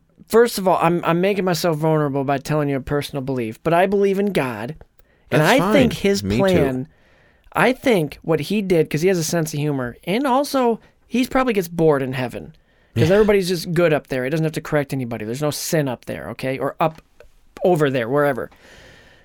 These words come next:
Speaker 1: Check this. He created planets, and to me, there's no way, like, my brain cannot, can't, can't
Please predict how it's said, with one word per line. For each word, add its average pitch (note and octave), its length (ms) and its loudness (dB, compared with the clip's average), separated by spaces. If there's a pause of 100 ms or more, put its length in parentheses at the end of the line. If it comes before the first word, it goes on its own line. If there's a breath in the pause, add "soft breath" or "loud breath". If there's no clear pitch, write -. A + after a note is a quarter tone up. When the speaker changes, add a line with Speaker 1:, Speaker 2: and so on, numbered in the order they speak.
(140 soft breath)
Speaker 1:
Check - 300 0
this. A#2+ 200 -2
He B3 180 2
created G3 500 0
planets, C#3 420 -4
and G3 140 0
to A3 80 4
me, B3 400 2 (440 soft breath)
there's A#3 380 4
no G3+ 380 4
way, F3 680 0
like, E3 160 -2
my F3+ 160 0
brain A3 360 0
cannot, F#3 440 0 (1080 soft breath)
can't, G3 400 0 (340)
can't G#3 420 0